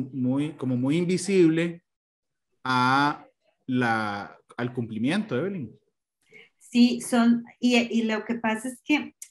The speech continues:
Speaker 2: a veces ahí se ordena, pero muy genéricos, ¿verdad? Que, le, que dicen, "Se ordena restituirle los derechos a Randall".
Speaker 1: Sí, sí.
Speaker 2: De, eso es, bueno,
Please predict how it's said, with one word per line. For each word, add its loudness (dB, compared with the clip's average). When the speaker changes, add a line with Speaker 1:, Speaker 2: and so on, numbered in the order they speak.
Speaker 2:
a 4
veces 0
ahí 4
se 2
ordena, 2
pero -2
muy -4
genéricos, -4
¿verdad? -8
Que, 0
le, -2
que 0
dicen, 2
"Se 0
ordena 4
restituirle -2
los 0
derechos -6
a -4
Randall". 2
Speaker 1:
Sí, -6
sí. -6
Speaker 2:
De, 4
eso -2
es, -4
bueno, -4